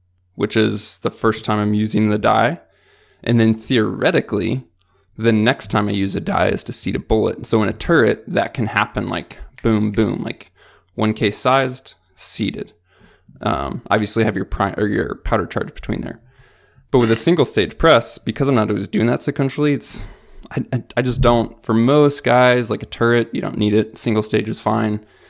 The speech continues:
Um, things like the R C B S Rock Chucker, been around literally for decades, um, has a great reputation. I have one, use it, love it. You can get one for, like, two hundred fifteen bucks.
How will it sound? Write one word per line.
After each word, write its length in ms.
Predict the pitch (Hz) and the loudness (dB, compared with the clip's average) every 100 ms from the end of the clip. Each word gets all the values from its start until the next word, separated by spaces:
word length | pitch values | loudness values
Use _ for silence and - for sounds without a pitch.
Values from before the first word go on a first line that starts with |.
| _ _ - - | _ _ -12 0
Um, 580 | 113 110 104 101 107 113 - - - - | 2 4 2 0 -2 -6 -14 -12 -14 -14
things 340 | - 131 123 120 | -4 0 2 4
like 400 | 117 110 - - | 4 2 -4 -4
the 140 | 104 | -2
R 160 | - 110 | 0 0
C 180 | - | 0
B 180 | 107 110 | 0 2
S 200 | 107 - | 2 0
Rock 380 | - 107 113 - | 0 0 0 -4
Chucker, 560 | - 113 - 117 113 - _ _ _ _ _ _ 117 | -2 -2 0 0 0 -8 _ _ _ _ _ _ -2
been 140 | 117 | 2
around 420 | 113 110 104 101 | 4 4 2 0
literally 420 | 110 120 113 113 113 | 2 4 4 4 2
for 160 | - | 2
decades, 800 | 107 104 113 110 107 - - - - | 0 2 2 2 0 -6 -12 -12 -4
um, 580 | 110 104 104 104 104 107 - | 0 0 0 0 -2 -8 -6
has 180 | 113 110 | -2 0
a 60 | |
great 200 | 110 113 | 2 2
reputation. 800 | 113 - - 104 - 107 107 110 - - | 0 -2 -2 -2 0 -2 -2 -4 -10 -12
I 60 | - | -4
have 240 | 101 101 | -2 0
one, 380 | 110 107 104 - | 0 0 0 -4
use 300 | - 107 107 | -4 0 2
it, 140 | 110 80 | 0 0
love 220 | 110 107 | 0 2
it. 280 | 107 - - _ _ _ _ _ | 0 -2 -10 _ _ _ _ _
You 120 | 110 | 0
can 80 | 110 | 4
get 160 | 107 | 4
one 140 | 101 104 | 4 0
for, 100 | 110 | 0
like, 140 | 98 | -4
two 160 | - 117 | 0 2
hundred 240 | 110 101 | 2 2
fifteen 420 | - 104 - 95 | 0 -4 -2 -2
bucks. 580 | 101 104 101 - - - | 2 2 2 -6 -12 -14